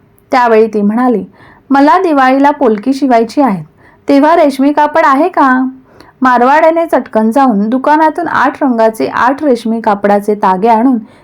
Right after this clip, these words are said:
तिच्या पुढे ठेविले व "यातील तुला हवे तितके काढून घे," असे तो म्हणाला. त्यावर तिने प्रत्येक ताग्यातील थोडे थोडे कापड फाडून घेतले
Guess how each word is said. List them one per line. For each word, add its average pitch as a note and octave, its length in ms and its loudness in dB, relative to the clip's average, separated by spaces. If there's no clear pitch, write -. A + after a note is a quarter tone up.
तिच्या C#4+ 240 2
पुढे D4+ 300 0
ठेविले F#3 400 -2
व D#4 60 2
"यातील E4 460 0
तुला D#4+ 160 0
हवे C4 420 2
तितके D4+ 300 -4
काढून A3+ 380 0
घे," B3 180 0
असे G#3 320 0
तो C4 80 2
म्हणाला. E3+ 380 -2
त्यावर C#4 260 2
तिने D4+ 220 2
प्रत्येक C#4 520 -2
ताग्यातील B3+ 540 0
थोडे A3 300 2
थोडे A3+ 220 0
कापड A3+ 400 -4
फाडून G#3 380 -2
घेतले A#3+ 320 -2